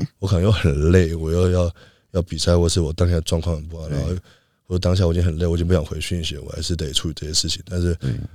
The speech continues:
Speaker 1: 就尽量吧，我尽我所能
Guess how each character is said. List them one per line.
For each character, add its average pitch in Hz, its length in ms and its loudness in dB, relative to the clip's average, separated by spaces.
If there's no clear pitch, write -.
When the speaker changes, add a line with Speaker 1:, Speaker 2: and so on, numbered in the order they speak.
Speaker 1:
就 82 680 2
尽 87 220 2
量 78 160 -8
吧， 67 100 -10
我 67 220 -10
尽 90 260 -2
我 69 220 -12
所 - 240 -4
能 62 140 -14